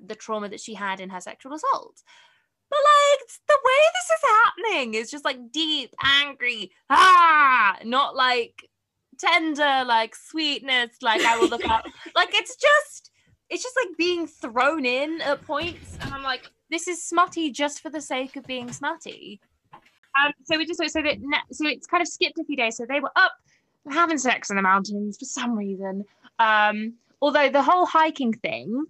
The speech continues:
Speaker 1: that whole hiking journey does come back into the story later on and how important that experience was for her. Um, uh, but then they go back and obviously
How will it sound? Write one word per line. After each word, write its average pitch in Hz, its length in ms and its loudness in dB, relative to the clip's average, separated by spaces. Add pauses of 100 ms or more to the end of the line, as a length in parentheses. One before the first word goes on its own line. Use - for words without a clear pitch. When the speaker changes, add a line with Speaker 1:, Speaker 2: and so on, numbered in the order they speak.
(220)
Speaker 1:
that 240 180 0
whole 277 180 2
hiking 262 420 0
journey 196 500 -2 (200)
does 233 220 0
come 226 140 -2
back 220 200 0
into 208 140 -10
the 220 80 -14
story 202 280 -6
later 190 280 -4
on 185 60 -2
and 190 120 -6
how 190 80 2
important 214 440 -4
that 208 180 4
experience 196 380 -10
was 208 160 -18
for 190 220 -16
her. - 220 -18 (420)
Um, 220 420 -2 (360)
uh, 254 460 4
but 285 100 0
then 302 120 -2
they 330 100 0
go 339 180 2
back 269 240 2
and 240 80 -4
obviously 214 440 -4